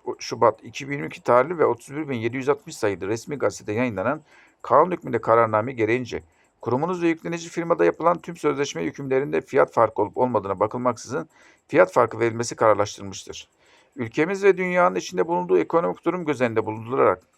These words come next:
müdürlüğümüz ve bankamızın taraf olduğu maaş ödeme protokolünün karşılıklı iyi niyet çerçevesinde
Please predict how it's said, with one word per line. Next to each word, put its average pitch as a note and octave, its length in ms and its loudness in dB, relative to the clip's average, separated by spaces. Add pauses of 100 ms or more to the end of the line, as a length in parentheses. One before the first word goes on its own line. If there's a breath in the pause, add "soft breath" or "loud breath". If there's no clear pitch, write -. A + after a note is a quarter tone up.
(180)
müdürlüğümüz C3 680 -8
ve G#2+ 140 0
bankamızın B2+ 580 0 (360 soft breath)
taraf D#3 280 4
olduğu A#2 220 0
maaş B2 340 4
ödeme C#3+ 240 -4
protokolünün G#2+ 640 -6
karşılıklı C#3 580 -2
iyi D3 180 -8
niyet C#3 180 -2
çerçevesinde F#2+ 720 -4